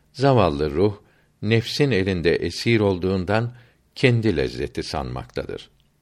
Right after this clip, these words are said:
Musikinin tadı zehirli bala, şekerlenmiş, yaldızlanmış necasete, pisliğe benzer. Musikinin haram ve zararlı olduğunu bildirmekten maksadımız,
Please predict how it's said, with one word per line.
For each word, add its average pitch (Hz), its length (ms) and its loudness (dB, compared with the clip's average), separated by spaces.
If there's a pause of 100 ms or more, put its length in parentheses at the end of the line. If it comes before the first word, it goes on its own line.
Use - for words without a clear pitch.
(340)
Musikinin 123 840 2
tadı 139 460 2 (360)
zehirli 101 760 2
bala, 76 440 -2 (280)
şekerlenmiş, 92 1080 0 (120)
yaldızlanmış 107 1080 2 (300)
necasete, 98 960 0 (380)
pisliğe 90 560 0
benzer. 60 580 -4 (920)
Musikinin 156 840 2 (500)
haram 127 460 4
ve 85 160 2
zararlı 104 520 2
olduğunu 90 480 2
bildirmekten 92 720 0
maksadımız, 76 800 -6